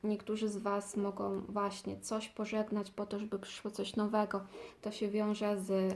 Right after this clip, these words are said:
y, wyprowadzką, aż dwie runy o tym mówią, z wyjazdem, z podróżą. To może być podróż służbowa, to może być podróż związana z dokształtami, to może być po prostu zmiana miejsca zamieszkania, zmiana w ogóle miejscowości,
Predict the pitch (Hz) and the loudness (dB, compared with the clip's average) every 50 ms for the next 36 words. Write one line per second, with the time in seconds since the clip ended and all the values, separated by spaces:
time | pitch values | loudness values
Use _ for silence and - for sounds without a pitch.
0 | 190 190 185 180 180 208 185 185 - 196 196 208 214 233 226 - - - 214 196 | 0 0 0 0 0 -2 -4 -2 -2 0 2 4 4 2 2 -2 -4 -2 -2 -2
1 | 196 202 - - - - 202 196 - - - 196 196 208 214 208 196 196 190 - | -2 -4 -6 -10 -12 -12 -12 -12 -8 -4 -2 0 2 4 4 4 4 2 0 0
2 | 202 190 190 185 185 185 - 185 180 185 185 - - - - - 196 185 190 190 | 0 2 2 2 2 0 -2 -4 -4 -4 -6 -10 -16 -16 -8 -4 -2 -2 0 2
3 | 190 202 202 208 208 226 233 - - 202 190 190 190 - - 208 190 190 208 226 | 2 4 4 6 4 4 2 2 0 0 0 0 -2 -4 -6 -6 -4 0 2 2
4 | 240 233 233 196 190 190 190 202 196 196 - 196 - 202 190 - - 202 202 196 | 2 4 2 0 0 0 0 0 0 0 -2 -4 -6 -6 -8 -6 -4 -2 -2 -2
5 | 190 - - - - 202 196 190 196 214 214 214 214 208 196 - 196 190 190 190 | -2 -6 -8 -8 -6 -6 -6 -4 0 0 0 2 2 0 0 0 0 0 0 0
6 | 196 190 196 196 190 - - 196 202 202 196 196 - - - 196 190 190 190 190 | -2 -2 -4 -4 -6 -4 -2 -2 -2 -2 -4 -6 -6 -4 0 0 0 2 2 4
7 | 190 190 190 190 - - - - 208 - - - 208 196 196 - 208 214 214 214 | 4 4 2 0 -4 -10 -10 -10 -10 -8 -6 -4 -4 -4 -2 -2 0 2 4 4
8 | 214 214 214 - - - - - 269 247 254 240 240 226 226 226 - - 214 220 | 4 2 0 -4 -16 -12 -6 0 2 2 4 4 4 4 2 2 0 -2 -2 0
9 | - 214 208 - - 202 196 196 202 196 190 190 190 185 185 185 - - 190 196 | 0 -2 -2 -2 -4 -2 0 2 4 4 6 6 4 4 2 0 -2 -2 0 2
10 | 190 185 180 180 - - - 196 208 208 196 190 190 202 190 190 190 190 185 190 | 2 2 2 0 -2 -4 -2 0 2 2 2 2 2 2 4 4 4 4 4 2
11 | 190 190 190 196 190 190 185 185 190 190 190 - - 196 185 185 208 214 - - | 2 2 4 4 6 6 8 6 6 4 2 -2 -2 0 2 2 2 2 0 -2
12 | - 202 | -4 -6